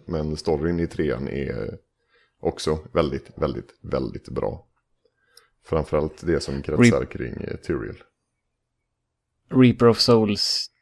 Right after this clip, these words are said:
Speaker 2: typ trailerfilmen eller introfilmen är ju mega häftig.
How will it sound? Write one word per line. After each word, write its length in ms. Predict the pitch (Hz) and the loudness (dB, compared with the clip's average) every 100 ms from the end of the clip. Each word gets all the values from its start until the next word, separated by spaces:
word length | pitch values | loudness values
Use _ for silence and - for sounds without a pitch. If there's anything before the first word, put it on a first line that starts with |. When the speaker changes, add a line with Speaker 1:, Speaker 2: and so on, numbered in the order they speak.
| _ | _
Speaker 2:
typ 220 | - 107 - _ - | -2 -2 -2 _ -8
trailerfilmen 1200 | - 107 101 101 101 101 98 101 98 101 120 123 | 2 4 4 0 0 -2 -2 -4 -2 2 4 6
eller 140 | 110 | 4
introfilmen 760 | 110 101 - 110 104 101 113 117 | 2 0 -2 -4 -2 0 4 4
är 60 | 98 | 2
ju 280 | 92 92 92 | 0 -2 -2
mega 360 | 101 87 90 | -2 -2 -4
häftig. 340 | 95 - - | -6 -6 -8